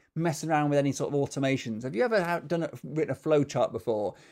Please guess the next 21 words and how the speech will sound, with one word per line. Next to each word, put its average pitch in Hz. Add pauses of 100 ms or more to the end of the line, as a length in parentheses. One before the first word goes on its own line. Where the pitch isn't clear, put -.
(120)
And 190
if 175
they 190
haven't, 208
uh, 151
let 180
them 185
have 185
a 170
go 175
at 139
a, -
a 135
few 147
bits -
of 123
this, 113
and 151
you'll 165
find 208
somebody 196